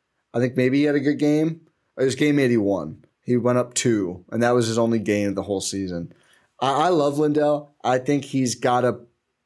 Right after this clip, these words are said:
just be better in his N B A minutes, and I think,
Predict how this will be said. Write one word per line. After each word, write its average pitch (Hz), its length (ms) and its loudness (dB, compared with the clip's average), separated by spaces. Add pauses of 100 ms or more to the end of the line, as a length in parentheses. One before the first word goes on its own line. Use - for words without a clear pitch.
(140)
just 120 260 -2
be 131 120 2
better 107 600 0
in 117 100 -2
his 110 140 0
N 107 100 2
B 104 220 2
A 101 40 0
minutes, 101 380 -4
and 107 100 -4
I 101 60 -4
think, 104 320 -8